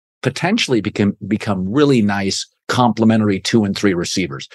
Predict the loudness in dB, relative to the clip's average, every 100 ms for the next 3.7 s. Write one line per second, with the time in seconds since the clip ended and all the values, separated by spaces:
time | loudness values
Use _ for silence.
0 | -10 -2 -2 -2 -10 -6 -6 -4 -4 -4
1 | -4 -6 -6 -6 -4 -4 -6 -12 -20 -12
2 | 0 2 2 -2 -4 -4 -6 -8 -8 -4
3 | -4 -4 -6 -2 0 -2 -10